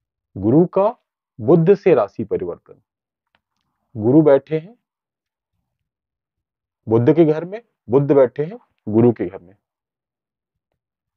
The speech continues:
और गुरु की नौवीं दृष्टि, सॉरी, दृष्टि नहीं पड़ रही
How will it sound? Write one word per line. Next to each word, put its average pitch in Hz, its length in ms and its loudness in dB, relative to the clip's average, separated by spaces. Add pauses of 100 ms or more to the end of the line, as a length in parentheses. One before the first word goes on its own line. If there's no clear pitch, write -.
(160)
और 147 240 2
गुरु 170 300 2
की 202 140 -4
नौवीं 175 400 0
दृष्टि, 135 460 -6 (380)
सॉरी, 110 280 -6 (1600)
दृष्टि 110 340 -10
नहीं 127 100 -6
पड़ 98 140 -4
रही 104 140 -6